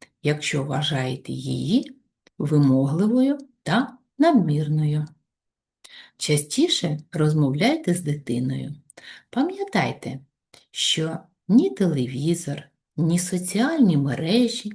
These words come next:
не замінять їй вас. Не обмежуйте дитину в спілкуванні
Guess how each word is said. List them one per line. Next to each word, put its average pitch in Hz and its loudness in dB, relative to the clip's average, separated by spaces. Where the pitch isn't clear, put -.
не 156 2
замінять 233 2
їй 139 -10
вас. - -6
Не 185 4
обмежуйте 165 0
дитину 170 2
в - -14
спілкуванні 147 4